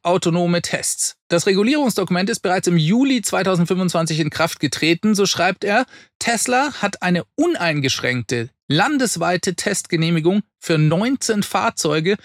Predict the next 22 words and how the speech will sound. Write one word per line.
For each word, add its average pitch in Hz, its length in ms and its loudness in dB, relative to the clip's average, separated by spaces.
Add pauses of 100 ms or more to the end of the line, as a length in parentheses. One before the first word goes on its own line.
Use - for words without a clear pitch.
(180)
und 160 160 0
darf 202 260 0 (100)
auf - 300 -6
allen 214 340 0
Straßen 151 520 -2
testen. - 500 -6 (100)
Wir 175 120 4
befinden 294 320 0
uns 240 160 -2
derzeit 226 480 -2
in 254 180 -2
der 185 140 0
Phase 175 460 -2
drei. 175 540 0 (140)
Die 139 100 0
Regeln: 202 500 0 (280)
Kein 254 280 0
verpflichtender 220 640 -2
Fahrer 185 360 0
an 151 140 -2
Bord 185 420 -2 (240)
und 269 400 -2